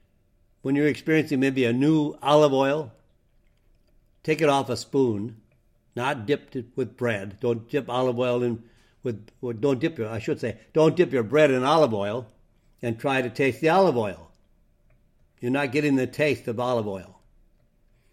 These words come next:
And it should leave a sting in the back of your throat. Kind of like it chokes you a little bit. And that's because of the peppery taste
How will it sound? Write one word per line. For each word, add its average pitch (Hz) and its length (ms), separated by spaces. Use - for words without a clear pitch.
And 143 260
it 156 180
should 202 240
leave 175 280
a 127 120
sting 170 460
in 127 100
the 123 100
back 127 300
of 120 80
your 113 120
throat. 110 400
Kind 139 160
of 127 60
like 127 180
it 123 180
chokes 170 400
you 123 100
a 107 60
little 107 160
bit. 92 240
And 117 140
that's 143 220
because 139 340
of 123 100
the 110 80
peppery 175 460
taste 135 520